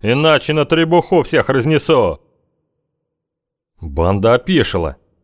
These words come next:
хотя, похоже, напугала ее не столько угроза оружия,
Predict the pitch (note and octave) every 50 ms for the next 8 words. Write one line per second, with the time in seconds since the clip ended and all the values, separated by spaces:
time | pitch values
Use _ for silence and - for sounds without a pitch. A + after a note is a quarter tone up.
0 | _ _ _ - - G#2+ - A#2 A2+ - - A2+ - - B2+ A2 F#2+ G#2+ G#2+ G2+
1 | G2+ - G#2+ G#2 G#2+ G#2+ G2+ G#2 G#2 G2+ G#2 G2+ G#2 F#2+ - - C#3+ D#3+ D#3 -
2 | D#3+ D3 D#3+ D#3 E3 C3+ G#2 E2+ G#2+ C3 E3 E3+ C#3 G2 D#2 E2 D#2 D2 C#2 -